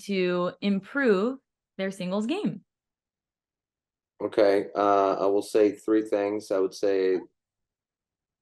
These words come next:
Speaker 2: the order is you gotta serve big. You
Speaker 1: Mm-hmm.
Speaker 2: have to serve big because otherwise you're giving up a lot of,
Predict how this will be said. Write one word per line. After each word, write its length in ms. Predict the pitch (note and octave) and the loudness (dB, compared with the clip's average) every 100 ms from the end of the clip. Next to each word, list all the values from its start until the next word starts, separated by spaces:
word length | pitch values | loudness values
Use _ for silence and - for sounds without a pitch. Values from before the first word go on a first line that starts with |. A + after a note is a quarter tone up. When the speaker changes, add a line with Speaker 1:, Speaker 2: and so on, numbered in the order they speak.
| _ _ _ _ | _ _ _ _
Speaker 2:
the 80 | G2+ | -2
order 460 | G2+ A2 A2 G#2+ G2+ | 4 4 4 2 2
is 320 | F#2+ F#2 - | 0 -2 -8
you 100 | F#2+ | -10
gotta 240 | G2+ G#2+ G#2 | -2 0 0
serve 300 | - G2 E2+ | -2 -6 -4
big. 240 | F2 D2 - _ _ _ _ _ _ G#3 | -4 -4 -10 _ _ _ _ _ _ 2
You 80 | G3 | 4
Speaker 1:
Mm-hmm. 20 | |
Speaker 2:
have 200 | G#2+ G#2+ - | 2 0 -6
to 140 | - | -6
serve 280 | A2+ G#2+ F2 | -2 0 2
big 360 | A2 G#2+ G#2+ | 4 4 2
because 360 | - F2+ F#2 F2+ | -4 -4 -4 -2
otherwise 560 | F#2 F#2+ F#2+ F#2 F2+ - | -2 0 0 0 -4 -6
you're 100 | F2 | -6
giving 320 | F#2 F2+ F#2 | -4 -4 -4
up 180 | F2 F2 | -4 -4
a 40 | |
lot 260 | F2 E2+ E2+ | -4 -2 -2
of, 180 | E2 | -4